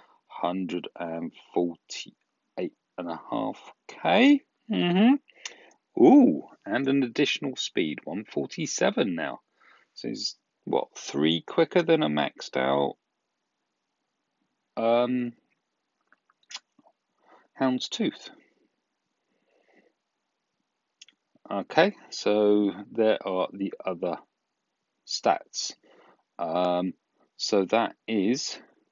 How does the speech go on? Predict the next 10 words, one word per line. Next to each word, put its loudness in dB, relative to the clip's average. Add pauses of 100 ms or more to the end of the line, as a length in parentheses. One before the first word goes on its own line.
(720)
my 0
Sith -2
Marauder 4 (200)
taken -4
up -2
to -4 (600)
Gear -2
twelve -4 (1600)
and -8 (1500)
two-thirds. -8